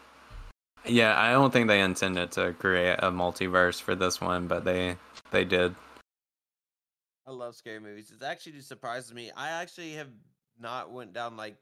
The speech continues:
Speaker 2: any of the rabbit holes of any, like, of these slashers. Like, I haven't watched the, I haven't watched Michael Myers. I haven't watched the Freddy and Jason shit. Like, I haven't watched any of those. But, like, all the,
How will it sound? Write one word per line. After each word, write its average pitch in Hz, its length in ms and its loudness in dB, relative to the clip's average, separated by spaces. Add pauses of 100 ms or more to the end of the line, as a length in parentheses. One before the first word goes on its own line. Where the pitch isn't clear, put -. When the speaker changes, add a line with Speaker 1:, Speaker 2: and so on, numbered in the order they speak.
(320)
Speaker 2:
any 117 300 -16
of 117 60 -14
the 113 80 -16
rabbit 107 280 -12
holes 113 240 -18
of 110 180 -18
any, 113 400 -18
like, 104 260 -14
of 110 180 -20
these 101 180 -20
slashers. 98 680 -18 (320)
Like, 107 160 -10
I 113 60 -8
haven't 123 320 -10
watched 123 280 -14
the, 104 140 -14
I 101 140 -8
haven't 107 200 -14
watched 110 240 -14
Michael 107 300 -16
Myers. 104 360 -16
I 107 60 -16
haven't 107 160 -20
watched 110 320 -18
the 107 300 -18 (520)
Freddy 110 280 -10
and 110 120 -18
Jason 107 440 -20
shit. 104 420 -18
Like, 101 380 -16
I 107 100 -10
haven't 117 260 -12
watched 104 500 -14 (260)
any 113 320 -18
of 92 80 -20
those. 90 340 -20
But, 101 120 -20
like, 98 180 -16 (360)
all 120 280 -12
the, 120 100 -18